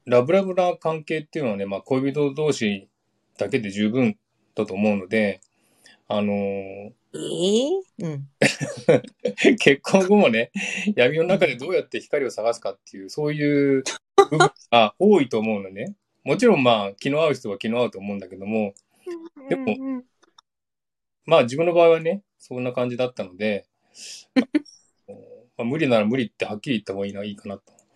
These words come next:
Speaker 1: <laughs> 思いますけど。
Speaker 2: うん。うんうんうん。
Speaker 1: だから結婚前の同棲と結婚後っていうのは
Speaker 2: うん。
Speaker 1: 違うものだということですね。だから同棲しない方がいいんじゃないかという、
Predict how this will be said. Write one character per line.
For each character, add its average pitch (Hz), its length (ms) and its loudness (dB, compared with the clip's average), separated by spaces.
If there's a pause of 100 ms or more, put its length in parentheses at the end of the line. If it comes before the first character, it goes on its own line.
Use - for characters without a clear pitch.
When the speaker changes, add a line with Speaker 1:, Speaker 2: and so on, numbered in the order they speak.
(180)
Speaker 1:
<laughs> - 380 2
思 190 100 8
い - 60 -8
ま 147 140 4
す 135 80 -10
け 117 120 -4
ど。 123 180 0 (760)
Speaker 2:
う 208 80 4
ん。 - 20 6
う - 0 -
ん 220 40 8
う 220 40 8
ん 196 520 4
う - 40 0
ん。 165 100 -6 (260)
Speaker 1:
だ 147 80 -8
か 143 80 -2
ら 127 40 -2
結 143 220 -2
婚 202 180 0
前 214 200 2
の 135 180 -2
同 120 200 -4
棲 127 340 -6
と 165 400 4
結 117 320 -6
婚 131 600 -2 (220)
後 127 200 2
っ 139 80 -8 (100)
て 104 100 -4
い 101 40 -4
う - 20 -6
の 98 120 -4
は 104 320 0 (840)
Speaker 2:
う 180 60 -6
ん。 180 220 -10
Speaker 1:
違 107 60 -2
う 107 160 4
も 107 120 4
の 101 80 0
だ 92 140 -8 (640)
と 151 100 -2
い 143 180 2
う 127 60 0
こ 127 120 -2
と 107 80 -6
で 90 60 -12
す - 100 -10
ね。 135 60 0
だ 139 80 6
か 120 80 6
ら 104 40 2
同 127 160 4
棲 156 200 2
し 147 120 -2
な 151 120 4
い 147 40 4
方 160 120 2
が 110 120 4
い 113 40 4
い 117 40 2
ん - 20 0
じ 110 60 -2
ゃ 98 40 2
な 92 80 -8
い 92 40 -14
か 110 140 0
と - 120 -20
い 92 140 -20
う、 - 40 -20